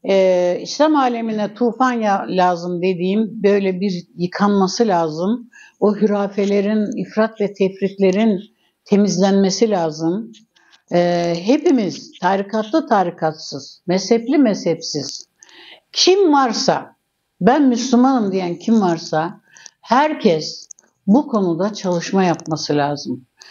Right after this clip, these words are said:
Gerçekten, e, çok, e, bir de kullanılıyor bu grupların farklı farklı söylemleri. Ne? İslam düşmanları kullanarak daha çok kendi iddialarına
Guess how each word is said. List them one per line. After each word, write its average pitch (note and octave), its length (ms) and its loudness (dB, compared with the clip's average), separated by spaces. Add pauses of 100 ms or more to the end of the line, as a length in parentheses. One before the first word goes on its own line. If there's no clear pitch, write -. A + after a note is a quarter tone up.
(220)
Gerçekten, F3+ 1000 0 (500)
e, D3+ 800 2 (240)
çok, B3 440 -2
e, - 40 -2 (800)
bir F#3 60 6
de A#3+ 180 4
kullanılıyor A3 880 2
bu E3 460 2 (500)
grupların F3 1000 0
farklı E3 360 -2
farklı D#3+ 420 -2
söylemleri. D#3+ 920 0 (240)
Ne? C4 300 2 (240)
İslam B3+ 380 0
düşmanları A3 720 0
kullanarak A#3 720 0 (340)
daha G#3+ 180 0
çok C#4 340 -4
kendi G#3 380 0
iddialarına G#3 1300 0